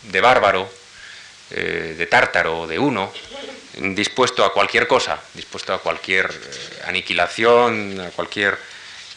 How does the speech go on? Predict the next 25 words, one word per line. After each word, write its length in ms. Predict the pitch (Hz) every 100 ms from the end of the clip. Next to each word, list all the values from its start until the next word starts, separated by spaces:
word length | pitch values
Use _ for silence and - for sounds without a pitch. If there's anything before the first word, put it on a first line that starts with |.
| -
eh, 260 | 69 95 92
saqueo, 480 | 90 87 117 110 98
a 60 |
cualquier 280 | 92 - 101
violación, 520 | 98 95 92 120 107 - - - - - - - - - - - - - - -
eh, 460 | 95 90 85 87 87 -
como 180 | 95
alguien 200 | 104 123
que 100 | 117
se 60 | 113
ha 40 |
vuelto 360 | 113 117 120 113
absolutamente 680 | 110 104 120 123 127 113 107
duro 300 | 113 123 - - -
para 160 | 110 98
aguantar 400 | 95 98 117 -
todas 180 | 120 120
las 120 | 113
experiencias 520 | 101 107 107 110 110
que 120 | -
la 100 | 92
guerra 300 | 92 92 90
pueda 360 | 95 87 82 -
echarle 360 | 95 104 95 90
encima. 380 | 87 147 101